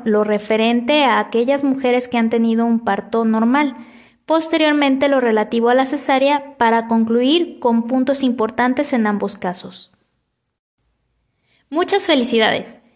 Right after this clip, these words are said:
Después de horas del dolor más intenso que has sentido, finalmente le diste la bienvenida a tu bebé.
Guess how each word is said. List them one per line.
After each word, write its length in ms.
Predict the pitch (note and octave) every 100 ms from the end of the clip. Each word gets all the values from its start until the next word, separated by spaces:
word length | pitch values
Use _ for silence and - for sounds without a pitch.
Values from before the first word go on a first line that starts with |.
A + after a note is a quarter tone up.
| _ _
Después 520 | A3+ B3 B3 D4+ D4
de 180 | D4+ D4
horas 480 | C#4 D4+ D#4 D#4+ D#4+
del 180 | C4 A#3
dolor 320 | A3+ A#3 A#3+
más 280 | B3 C#4 C#4
intenso 400 | C4+ C4 B3+ B3
que 120 | B3
has 80 | A#3+
sentido, 580 | A#3 A3+ C4 C#4+ D#4+ -
finalmente 880 | - B3+ B3 B3+ B3+ C4 C#4 C#4+ D4+
le 120 | C#4+
diste 380 | A#3+ B3 A#3+ C4
la 160 | B3+ G#3+
bienvenida 580 | G#3 G#3 G#3+ A#3 B3+ B3
a 100 | A#3
tu 120 | G3
bebé. 280 | F#3+ -